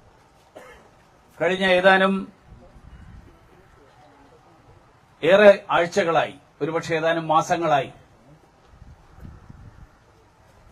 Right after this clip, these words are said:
വളരെ ശക്തമായിട്ടുള്ള രീതിയിൽ നമ്മുടെ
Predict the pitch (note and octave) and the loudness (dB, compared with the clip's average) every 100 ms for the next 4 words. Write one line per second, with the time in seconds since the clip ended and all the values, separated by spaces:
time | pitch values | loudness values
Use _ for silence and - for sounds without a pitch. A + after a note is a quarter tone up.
0 | _ _ D#3 F#3 G3 G3 G3+ F#3 - - | _ _ -2 0 4 4 4 2 -6 -20
1 | _ _ _ _ _ _ - - E3+ - | _ _ _ _ _ _ -20 -10 -10 -2
2 | G3+ G3 F#3 F#3 F#3 F3 E3+ E3 E3+ F#3 | 0 2 0 0 -4 -4 -4 -4 -4 -6
3 | G3+ - _ _ _ _ _ _ _ _ | -10 -20 _ _ _ _ _ _ _ _
4 | _ _ _ _ _ _ _ _ _ _ | _ _ _ _ _ _ _ _ _ _
5 | _ C#3 E3 F#3+ | _ -8 -4 2